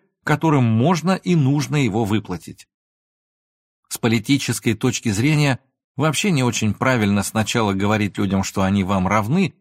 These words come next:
а потом их унижать и оскорблять. Возможно, именно поэтому крестьянские восстания от Чиапаса до Японии так часто скорее преследовали цель упразднить долги,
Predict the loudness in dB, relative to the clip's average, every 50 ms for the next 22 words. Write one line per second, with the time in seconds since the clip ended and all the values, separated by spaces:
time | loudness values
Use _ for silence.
0 | _ _ -4 -2 0 0 0 0 0 0 0 0 0 0 0 0 0 0 0 0
1 | -2 -2 -2 -2 -2 -2 -2 0 0 0 0 0 -2 -4 -6 -6 -12 -18 _ _
2 | _ _ _ _ _ _ _ _ _ _ -4 -2 -2 0 0 0 0 0 0 0
3 | 0 2 0 0 0 0 0 0 0 0 -2 -2 -4 -6 -6 -6 -4 -6 -6 -6
4 | -4 -2 -2 0 -2 -2 -4 -4 -2 -2 0 0 -2 -4 -4 -2 -2 0 2 2
5 | 2 0 0 -2 _ -2 -2 -2 -2 -4 -6 -2 0 0 0 0 0 -2 -4 -4
6 | -4 -4 -2 0 0 -2 -2 -2 -2 -2 0 0 2 0 0 -2 -4 _ _ _
7 | _ _ _ -4 -2 0 0 -2 -4 -4 -2 0 0 0 0 0 -2 -2 -2 -2
8 | -2 -2 0 2 2 0 0 0 -2 -2 0 0 0 0 2 2 2 2 0 0
9 | -2 0 0 0 0 0 0 -2 -4 -2 0 0 0 0 0 2 2 2 2 2
10 | 0 0 0 0 2 2 0 0 0 0 0 0 -2